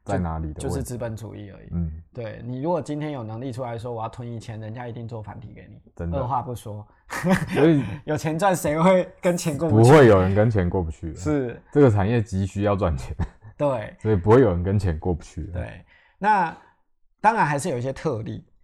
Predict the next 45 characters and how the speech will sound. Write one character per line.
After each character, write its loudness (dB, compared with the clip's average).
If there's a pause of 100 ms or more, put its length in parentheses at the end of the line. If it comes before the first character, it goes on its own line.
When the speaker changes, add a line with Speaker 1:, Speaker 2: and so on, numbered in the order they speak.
Speaker 1:
嗯。 -4
Speaker 2:
我 -2
举 -8
个 -8
例， -10
例 -8
子， -14
比 -10
如 -10
说 -6
像 -8
最 -8
近 -10
的 -8
那 -12
个 -10
爆 -6
款 -16
就 -14
是 -14
Tandy -10
Grail， -18 (360)
就 -14
是 -12
那 -12
个 -12
Speaker 1:
嗯。 -4
Speaker 2:
污 -10
秽-， -8
污 -10
痕 -10
圣 -10
杯。 -14
Speaker 1:
嗯。 -4 (200)
Speaker 2:
那 -8
油 -10
卡 -10
做 -10
出 -10
了 -8
惊 -10
人 -12
的 -12
成 -16
绩， -18